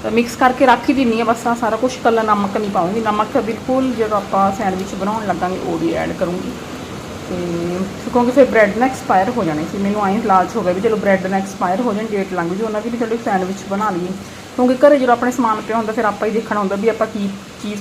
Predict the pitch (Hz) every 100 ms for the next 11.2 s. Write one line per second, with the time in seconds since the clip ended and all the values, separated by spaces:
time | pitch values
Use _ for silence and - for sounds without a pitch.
0 | - 185 190 226 240 - 208 240 247 220
1 | 220 170 147 180 240 196 180 175 202 202
2 | 190 - - - - 220 208 226 226 226
3 | 226 247 233 190 240 247 240 226 214 226
4 | 254 226 220 208 220 233 226 170 147 147
5 | 156 175 202 - 196 - 190 196 196 202
6 | 202 202 170 175 185 180 202 151 127 143
7 | 190 233 - - - - - - - 214
8 | 196 220 233 226 214 - 214 208 202 180
9 | 190 170 151 220 - 202 220 214 233 254
10 | 262 254 254 240 214 247 254 233 208 247
11 | 151